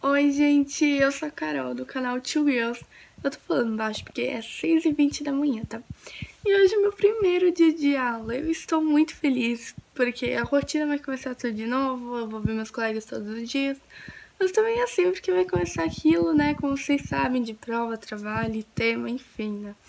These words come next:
Mas, bom, agora é seis e vinte e eu vou me arrumar, mostrar tudo pra vocês. E eu já vou falando que eu, eu não sei se eu vou poder gravar na aula,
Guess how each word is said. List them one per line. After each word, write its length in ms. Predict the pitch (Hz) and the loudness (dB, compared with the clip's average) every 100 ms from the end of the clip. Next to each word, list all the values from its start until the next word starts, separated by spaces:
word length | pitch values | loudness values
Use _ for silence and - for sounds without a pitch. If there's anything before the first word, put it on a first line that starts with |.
| - - - - - - - - | -18 -16 -16 -20 -20 -18 -8 2
Mas, 240 | 285 311 | 4 4
bom, 360 | 294 262 240 - | 2 0 0 -2
agora 400 | - 247 247 254 | -4 0 2 2
é 80 | 269 | 2
seis 340 | 262 254 240 | 0 -4 -4
e 40 | 233 | -6
vinte 560 | 226 233 254 - 311 311 | -10 -10 -8 0 0 0
e 100 | 269 | -2
eu 80 | 269 | -2
vou 140 | 269 | 0
me 120 | 277 285 | 0 0
arrumar, 380 | 311 339 254 | 0 2 2
mostrar 320 | 254 254 - 247 | 0 -2 -2 -4
tudo 240 | 262 254 | -4 -2
pra 160 | 302 294 | -2 0
vocês. 480 | 311 - 240 233 - - | -2 -4 -6 -6 -10 -6
E 180 | 262 254 | -2 0
eu 140 | 262 | 0
já 140 | 262 | -2
vou 180 | 262 262 | -2 -4
falando 680 | 269 339 294 233 240 214 208 - _ - - _ _ - _ | -6 -6 -2 0 -2 -2 -6 -10 _ -20 -20 _ _ -20 _
que 340 | - 269 262 | -4 -2 0
eu, 240 | 254 247 - | -2 -2 -4
eu 160 | - 240 | -2 0
não 240 | 254 277 | 0 -2
sei 300 | - 262 247 | -4 -6 -6
se 80 | 247 | -4
eu 40 | |
vou 120 | 233 | -6
poder 260 | 233 226 226 | -4 -4 -2
gravar 300 | 220 220 220 | -2 -2 -2
na 260 | 233 240 220 | -4 -6 -6
aula, 320 | 208 214 | -4 -6